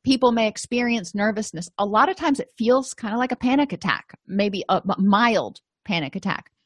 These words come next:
But they start feeling nervous, sweating, having intense hunger, not always, um, trembling, weakness, heart palpitations, trouble speaking or word slurring, and difficulty concentrating.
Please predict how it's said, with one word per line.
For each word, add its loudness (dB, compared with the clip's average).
But -4
they 2
start 0
feeling 0
nervous, 0
sweating, 0
having 2
intense -2
hunger, 0
not 0
always, 0
um, 2
trembling, 4
weakness, -2
heart 0
palpitations, 0
trouble 2
speaking -4
or 0
word 0
slurring, -2
and 0
difficulty -4
concentrating. -6